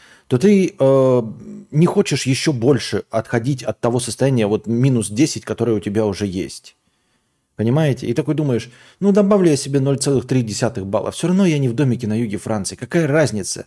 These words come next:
Всё равно меня обмазали ебало говном. У меня обмазанное ебало говном. Какая мне печаль до того, чтобы,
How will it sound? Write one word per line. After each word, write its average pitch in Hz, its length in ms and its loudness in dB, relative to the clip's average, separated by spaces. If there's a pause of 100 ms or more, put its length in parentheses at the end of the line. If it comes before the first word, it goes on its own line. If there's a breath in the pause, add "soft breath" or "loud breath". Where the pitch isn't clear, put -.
(280 soft breath)
Всё 143 120 -2
равно 190 160 6
меня 143 120 2
обмазали 120 440 2
ебало 110 420 0
говном. 101 600 -2 (920)
У 117 40 -4
меня 165 200 4
обмазанное 143 520 2
ебало 127 380 0
говном. 117 600 -2 (840)
Какая 190 340 2
мне 180 180 4
печаль 156 340 0
до 127 100 -4
того, 135 200 -2
чтобы, 120 380 -6